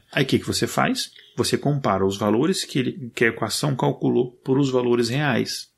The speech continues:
Então, quando essas condições se repi-, é, acontecerem, a equação diz que vai ter cinquenta pacientes. Só que, na verdade, quando essas condições aconteceram, teve, sei lá, cinquenta e sete pacientes. Eu disse que tinha cinquenta, então eu tenho um,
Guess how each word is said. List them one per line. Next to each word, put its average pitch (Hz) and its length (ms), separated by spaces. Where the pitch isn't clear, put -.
Então, 113 320
quando 120 280
essas 180 180
condições 135 520
se - 100
repi-, 104 340
é, 92 340
acontecerem, 104 800
a - 140
equação 113 340
diz 127 220
que - 100
vai 117 140
ter 117 160
cinquenta 123 360
pacientes. 117 540
Só 113 80
que, 101 100
na 117 120
verdade, 117 520
quando 123 200
essas 123 240
condições 120 340
aconteceram, 160 680
teve, 170 540
sei - 180
lá, 113 280
cinquenta - 320
e - 20
sete - 300
pacientes. - 520
Eu 92 80
disse 98 200
que - 60
tinha 113 100
cinquenta, 123 420
então 101 160
eu 98 60
tenho 110 160
um, 113 180